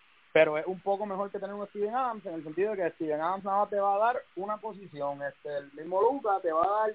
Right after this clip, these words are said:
te abre tres, que tú puedes, si ya, si ese día tienes dos shooting guard jugando,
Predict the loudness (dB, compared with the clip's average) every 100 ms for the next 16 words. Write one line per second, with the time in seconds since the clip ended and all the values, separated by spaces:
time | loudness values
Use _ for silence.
0 | 0 2 2 0 -6 -8 -8 -10 _ _
1 | _ _ _ _ _ -4 -2 -2 0 0
2 | 0 -2 -2 0 0 2 0 0 -2 2
3 | 4 4 4 2 0 -6 -6 -4 -6 -4
4 | -4 -2 -2 -2 -2 -2 -2 -2 -6